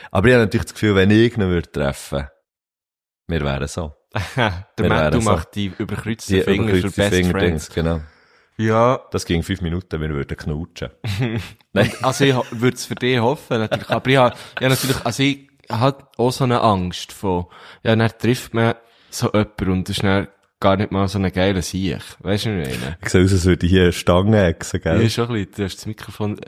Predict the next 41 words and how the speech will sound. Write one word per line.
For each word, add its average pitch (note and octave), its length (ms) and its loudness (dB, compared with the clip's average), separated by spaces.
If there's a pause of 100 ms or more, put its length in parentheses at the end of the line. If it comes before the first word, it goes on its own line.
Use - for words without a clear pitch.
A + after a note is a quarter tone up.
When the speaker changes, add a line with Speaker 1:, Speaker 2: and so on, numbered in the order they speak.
(160)
Speaker 2:
aber - 140 -2
es C3 80 0
ist C3+ 40 -2
halt C3+ 160 2
wirklich B2 220 -2
blöd, A2+ 180 0
wenn G2 80 0
man G2 100 -2
keine - 120 -12
Ständer F#2+ 260 0
Speaker 1:
Ja, G2+ 60 4
Speaker 2:
hat. F#2+ 80 0
Speaker 1:
sorry. F2+ 260 -4 (180)
Speaker 2:
Mik-, F#2+ 140 -8 (220)
ah, A#2+ 80 2
nein, B2 260 2
also F2+ 240 -6
es - 180 -14
Speaker 1:
Also F2+ 220 2
ich F2+ 140 4
Speaker 2:
tut A2+ 100 2
Speaker 1:
muss E2 140 0
Speaker 2:
mir - 60 2
Speaker 1:
mich - 100 4
Speaker 2:
mehr F2 80 4
Speaker 1:
ja F2 60 4
Speaker 2:
leid E2+ 100 0
Speaker 1:
für - 80 -8
Speaker 2:
für F2 80 2
Speaker 1:
mich E2+ 100 4
Speaker 2:
dich. F#2+ 120 6
Speaker 1:
entschuldigen. E2+ 680 -2 (180)
Speaker 2:
Ähm, A#2 500 -2 (600)
ja, B2 420 2
ich, D3 200 -4 (380)
ich - 220 -12 (220)
bin B2+ 160 2
immer D3+ 140 2
noch D3 80 2
am B2 100 2
überlegen, A#2+ 500 0